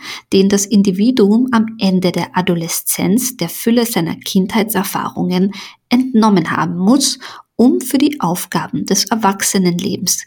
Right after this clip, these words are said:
gerüstet zu sein. Es handelt sich um das Gefühl für ein inneres sich selbst Gleichsein, ein Wissen um die eigene Unverwechselbarkeit und deren Bejahung. Das war in den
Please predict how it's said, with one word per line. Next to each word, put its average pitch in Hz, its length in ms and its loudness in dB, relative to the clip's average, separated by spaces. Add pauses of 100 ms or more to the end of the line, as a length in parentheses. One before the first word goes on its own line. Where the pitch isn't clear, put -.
gerüstet - 580 0
zu - 240 -4
sein. - 460 -2 (560)
Es - 200 0
handelt 269 340 0
sich 254 240 0
um 214 200 0 (180)
das - 180 0
Gefühl 208 560 2
für - 180 -4
ein 185 200 2
inneres 233 420 2
sich - 460 -4
selbst - 520 -4
Gleichsein, 190 760 2
ein 269 180 6
Wissen 247 420 2
um 190 180 0
die 185 180 -2 (280)
eigene 208 600 2 (100)
Unverwechselbarkeit - 1400 0
und 180 200 0
deren 160 240 -2
Bejahung. 185 680 2 (500)
Das 294 260 0
war 262 140 6
in 254 100 8
den 277 200 4